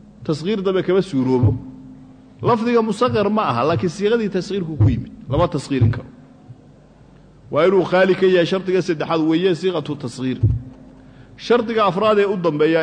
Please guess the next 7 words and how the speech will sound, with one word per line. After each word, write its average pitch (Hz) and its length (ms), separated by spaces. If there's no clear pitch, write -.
ismi 196 260
mucadam 151 600
ah, 139 140
lama 160 200
tasghiirin 127 480
karo. - 160
Waayo, 220 360